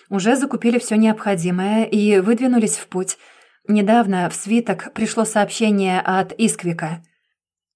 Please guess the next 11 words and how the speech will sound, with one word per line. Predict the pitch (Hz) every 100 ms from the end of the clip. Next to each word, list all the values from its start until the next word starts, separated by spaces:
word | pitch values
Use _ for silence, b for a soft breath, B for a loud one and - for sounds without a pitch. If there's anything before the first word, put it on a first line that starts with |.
| -
Магическими | 202 208 226 226 220 220 214
свитками | - 285 302 196 185
у | 185
нас | 190 170
пользовались | 208 190 185 175 180 175 -
для | 190 214
передачи | 208 208 208 202 -
информации | 196 185 226 262 285 202
на | 196 190
дальние | 185 226 214 214
расстояния. | 214 - 214 196 180 160 170